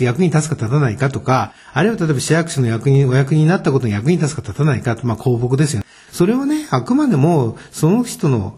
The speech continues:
あくまでもその思い込みというか、決めつけだって、わからないですよ。わかんないじゃないですか、そういうことって。例えばプロレスラーになってね、で、この、全然その芽が出なくてね、で、もう身を持ち崩してとかって、そういうストーリーを、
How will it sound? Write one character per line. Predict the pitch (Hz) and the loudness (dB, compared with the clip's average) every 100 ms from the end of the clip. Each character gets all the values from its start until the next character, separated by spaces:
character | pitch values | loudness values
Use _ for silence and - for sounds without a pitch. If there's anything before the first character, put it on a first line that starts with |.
| - | -8
あ | 123 117 | -6 -2
く | 226 | 0
ま | 277 | 0
で | |
も | 165 | -2
そ | 107 | -4
の | |
思 | 95 113 | -2 0
い | 147 | 0
込 | 190 | 2
み | 202 | 0
と | 233 | 2
い | |
う | 220 | 0
か、 | - | 0
決 | - - | -4 0
め | 123 | 0
つ | 160 | 2
け | 208 | 0
だ | 139 | 0
っ | 107 - | -4 0
て、 | 131 113 - - - - | 0 0 -4 -18 -18 -8
わ | 90 | -6
か | 92 131 | -4 -4
ら | 262 | -4
な | 359 | -2
い | 294 131 104 | 0 0 0
で | 90 | -4
す | 104 - | -6 -4
よ。 | 92 - _ _ _ _ _ _ | -6 -10 _ _ _ _ _ _
わ | 208 | -12
か | - - 262 | -10 -10 -10
ん | - | -4
な | |
い | 370 | -2
じ | 294 | 2
ゃ | |
な | 165 | 2
い | |
で | 113 | 0
す | |
か、 | 110 | -4
そ | - | 0
う | 127 | 0
い | |
う | |
こ | 117 131 | 0 0
と | 139 | 0
っ | |
て。 | 131 - - - _ _ - | -4 -6 -10 -14 _ _ -6
例 | 120 | 0
え | |
ば | 160 | 0
プ | - | 2
ロ | 131 | 0
レ | 143 | 2
ス | 156 | 0
ラ | 143 | 0
ー | 110 | 0
に | |
な | 127 | 0
っ | 151 | 0
て | |
ね、 | 110 123 165 - - - - | -2 0 0 -4 -18 -14 0
で、 | 131 123 120 113 | 2 4 2 0
こ | - 113 | -4 -4
の、 | 110 110 | -2 -2
全 | 107 131 | 0 2
然 | 131 131 | 2 2
そ | 139 | 2
の | 123 | 2
芽 | 135 | 2
が | 147 | 2
出 | 120 | 2
な | 156 | 2
く | 165 | 0
て | - | -4
ね、 | 98 135 208 - - - | -2 -2 -4 -14 -20 -2
で、 | 127 123 | 2 4
も | 135 | 4
う | |
身 | 120 120 | 4 4
を | 123 | 4
持 | 127 | 2
ち | 123 | 0
崩 | - 151 170 | -2 0 2
し | |
て | 165 | 0
と | - 110 | -2 -4
か | |
っ | 104 | -8
て、 | - | -6
そ | - 143 | 0 4
う | |
い | 143 | 4
う | |
ス | 143 | 2
ト | - 185 | 2 2
ー | |
リ | 139 | 2
ー | 123 | 2
を、 | 156 | 2